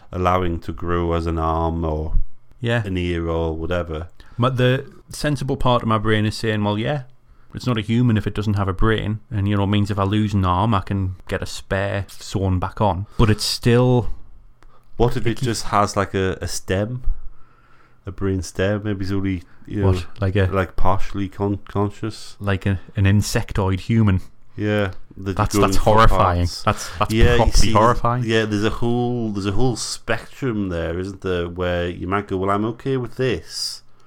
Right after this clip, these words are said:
Speaker 1: Oh, it's just an ear, it's just a piece of cartilage or whatever, a new knee for somebody so
Speaker 2: Yeah.
Speaker 1: they can walk. That all sort of seems fine.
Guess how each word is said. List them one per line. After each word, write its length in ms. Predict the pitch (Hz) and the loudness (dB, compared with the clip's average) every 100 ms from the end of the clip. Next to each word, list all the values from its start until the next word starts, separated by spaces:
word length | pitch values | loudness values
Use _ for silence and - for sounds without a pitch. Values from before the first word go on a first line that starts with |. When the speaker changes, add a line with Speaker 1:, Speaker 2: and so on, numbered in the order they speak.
| - - | -20 -10
Speaker 1:
Oh, 140 | 107 107 | -4 -4
it's 160 | 104 | -4
just 260 | - 139 - | -8 -8 -6
an 120 | 104 | -4
ear, 240 | 104 90 | -2 -2
it's 100 | 78 | -4
just 160 | 95 - | -8 -14
a 40 | |
piece 180 | - 85 | -14 -8
of 160 | 92 82 - - - - - | -8 -8 -16 -20 -20 -20 -16
cartilage 800 | - 85 85 - 82 80 - - | -6 -6 -6 -8 -8 -8 -16 -14
or 100 | 71 | -10
whatever, 440 | 80 71 65 69 78 - - - | -8 -8 -10 -12 -12 -18 -20 -14
a 80 | - | -6
new 220 | 92 95 | -2 0
knee 440 | 90 90 95 98 92 | -2 -2 0 0 2
for 180 | - 85 | 2 2
somebody 680 | - 80 80 80 80 101 - - - | 0 -4 -4 -4 -4 -8 -14 -20 -8
so 80 | 98 | -4
Speaker 2:
Yeah. 60 | 92 | -2
Speaker 1:
they 100 | 90 | -2
can 200 | 90 87 | -2 -4
walk. 500 | 92 85 76 - - - - - - - | -2 -2 -2 -6 -8 -12 -14 -16 -20 -16
That 320 | - 95 101 | -6 0 0
all 160 | 107 104 | 2 0
sort 280 | - - 107 | -2 -4 -2
of 100 | 113 | 0
seems 340 | - 113 117 | 0 -4 -6
fine. 460 | - 131 156 240 | -2 0 0 -2